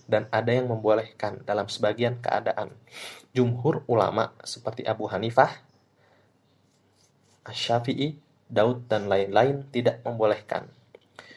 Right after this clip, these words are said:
Dalam pada itu, kita dapat menemukan tokoh-tokoh hukum Islam,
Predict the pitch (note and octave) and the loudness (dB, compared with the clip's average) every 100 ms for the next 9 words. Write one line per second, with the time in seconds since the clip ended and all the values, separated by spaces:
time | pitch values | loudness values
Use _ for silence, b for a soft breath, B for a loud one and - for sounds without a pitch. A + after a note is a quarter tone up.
0 | B - B2+ D3+ D#3+ B2+ B2 - A#2 - | B 0 4 4 4 2 2 -2 -8 -8
1 | F#2 - _ _ _ - B2 D3+ D3 - | -10 -10 _ _ _ -12 0 2 2 0
2 | C3 - A#2+ A#2 B2 B2 A#2+ B2 A#2 B2 | -2 0 -2 0 -2 0 -2 0 -2 -2
3 | - - A2+ B2 B2 A#2+ B2+ B2 A#2+ - | -6 -4 -2 -2 -2 -2 -4 -4 -10 -4
4 | G2 - | -2 -4